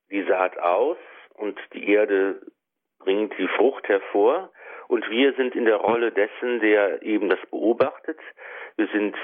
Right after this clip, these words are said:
in der Rolle dessen, der beschenkt wird, der empfängt, der nimmt von Gott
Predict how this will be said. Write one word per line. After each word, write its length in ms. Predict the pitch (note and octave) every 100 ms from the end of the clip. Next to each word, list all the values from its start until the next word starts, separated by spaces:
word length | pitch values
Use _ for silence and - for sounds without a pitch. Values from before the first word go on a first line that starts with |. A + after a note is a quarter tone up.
| - -
in 100 | F2+
der 120 | F#2
Rolle 240 | F#2 F#2
dessen, 280 | F2+ F2+ F#2+
der 120 | E2+
beschenkt 600 | - - G#2 G#2 A#2+ -
wird, 360 | G#2+ C#3+ E3+ - - - - - -
der 200 | G2 E2+
empfängt, 720 | - - A#2 G#2+ A2+ E3+ - - - - - - -
der 480 | G2 F2+ E2+ E2 -
nimmt 560 | F2 G2 A2+ E3+ G3 - -
von 200 | A#2 G#2+
Gott 280 | G2 D3